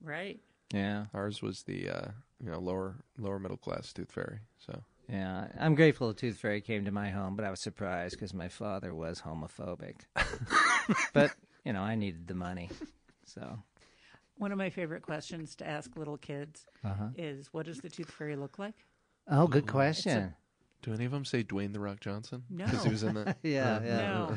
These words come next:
Speaker 1: not,
Speaker 2: No.
Speaker 1: not,
Speaker 3: Huh.
Speaker 1: not yet. Yeah, no,
Speaker 2: Huh.
Speaker 1: it's, and they have all sorts of various,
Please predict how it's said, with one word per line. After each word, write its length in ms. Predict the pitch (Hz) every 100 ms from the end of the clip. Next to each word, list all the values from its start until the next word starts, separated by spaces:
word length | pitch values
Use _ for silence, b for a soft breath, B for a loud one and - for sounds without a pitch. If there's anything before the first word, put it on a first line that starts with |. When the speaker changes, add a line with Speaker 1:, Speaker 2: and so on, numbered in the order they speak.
| 104
Speaker 1:
not, 240 | 165 175
Speaker 2:
No. 80 | 123
Speaker 1:
not, 200 | 110 110 107
Speaker 3:
Huh. 160 | 139 117
Speaker 1:
not 140 | -
yet. 280 | 170 139 - _ _ b b b b b
Yeah, 200 | 165 139 120
no, 120 | 175
Speaker 2:
Huh. 240 | 170 156 95
Speaker 1:
it's, 160 | 85 -
and 200 | 180 170
they 140 | 180
have 240 | 147 165 156
all 300 | 165 180 185
sorts 440 | - 185 175 -
of 300 | 175 160 156
various, 920 | 143 151 160 156 160 160 156 - -